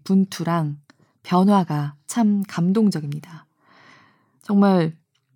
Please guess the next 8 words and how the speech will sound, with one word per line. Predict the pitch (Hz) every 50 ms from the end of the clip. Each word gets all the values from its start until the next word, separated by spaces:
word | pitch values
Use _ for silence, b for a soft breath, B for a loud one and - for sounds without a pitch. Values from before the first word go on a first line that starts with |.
| _ _ -
더 | - 214 220
많은 | 185 180 175 190 208 233 240 226 220 208
분들과 | 185 190 175 160 175 170 156 160 156 160 160 156 151 151 160
조금이라도 | - 196 185 196 196 196 190 180 180
더 | 170 - 170
나누고 | 160 160 156 165 170 190 202 208
싶은 | - - - 196
소설인데 | 185 220 233 247 226 196 170 165 196 208 185 165 165